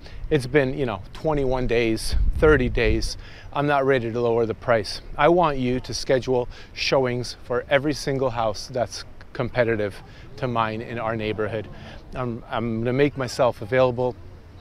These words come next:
Please, let's go and look at every single home in the next five days." If your agent does not make the effort to do that,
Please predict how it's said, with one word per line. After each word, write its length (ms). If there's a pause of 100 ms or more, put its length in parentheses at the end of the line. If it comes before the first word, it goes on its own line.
(380)
Please, 360
let's 220
go 260 (400)
and 360
look 280
at 140 (160)
every 260
single 320
home 340 (280)
in 120
the 100
next 360
five 380
days." 420 (640)
If 140
your 160
agent 520 (400)
does 200
not 180
make 220
the 120
effort 380 (280)
to 100
do 180
that, 320